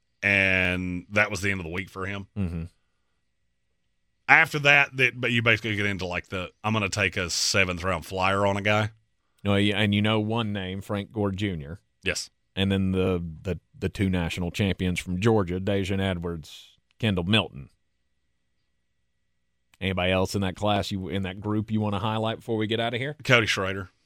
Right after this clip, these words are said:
Speaker 1: I, I wanted him to do more in Mobile than he did. But then you go back and watch the tape and go, "Man, you cut teams apart in the S E C."
Speaker 2: Mm-hmm.
Speaker 1: I just don't know how you don't have a role.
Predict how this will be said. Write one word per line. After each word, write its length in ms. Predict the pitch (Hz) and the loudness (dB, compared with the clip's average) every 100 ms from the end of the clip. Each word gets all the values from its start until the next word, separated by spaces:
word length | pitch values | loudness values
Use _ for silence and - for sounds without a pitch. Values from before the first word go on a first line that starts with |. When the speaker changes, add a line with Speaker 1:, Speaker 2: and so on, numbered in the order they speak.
| _ _ _ _ _ _ _ _ | _ _ _ _ _ _ _ _
Speaker 1:
I, 240 | 101 117 - | -6 -4 4
I 100 | 135 | 4
wanted 360 | 139 143 151 135 | 6 4 6 4
him 140 | 135 | 4
to 60 | 120 | 4
do 160 | 123 | 2
more 300 | 107 110 117 | 2 2 2
in 80 | 104 | 4
Mobile 380 | 104 101 110 101 | 2 2 2 0
than 100 | 92 | -2
he 80 | 76 | -4
did. 460 | 85 98 110 123 - _ _ _ _ _ _ 110 | -4 -4 -4 -8 -14 _ _ _ _ _ _ -10
But 460 | 107 101 110 107 120 | -4 4 4 4 0
then 180 | 117 131 | 0 4
you 100 | 147 | 4
go 80 | |
back 180 | 139 120 | 6 4
and 80 | 117 | 4
watch 220 | 113 110 | 2 2
the 80 | 107 | -2
tape 320 | - 117 107 | 0 2 2
and 120 | 95 | -4
go, 160 | 90 87 - | -6 -8 -8
"Man, 200 | 151 147 | -2 -2
you 120 | 147 | -2
cut 320 | - 107 - | -2 -2 -2
teams 260 | 110 107 87 | -4 -4 -4
apart 540 | - - - 104 92 | -10 -10 -2 -2 -2
in 80 | 90 | -6
the 120 | 87 | -2
S 200 | 90 - | 0 -2
E 80 | 82 | -6
C." 160 | - 95 80 | -8 -8 -6
Speaker 2:
Mm-hmm. 300 | 95 87 87 82 _ _ _ 120 | -4 -4 -4 -8 _ _ _ 0
Speaker 1:
I 60 | |
just 160 | 131 127 | 2 4
don't 240 | 156 196 | 4 4
know 140 | 165 143 | 4 4
how 140 | 139 | 4
you 140 | 131 127 | 2 -2
don't 200 | 131 110 | -4 -2
have 180 | 123 98 | -2 -2
a 60 | |
role. 420 | 90 95 104 127 | -4 0 0 0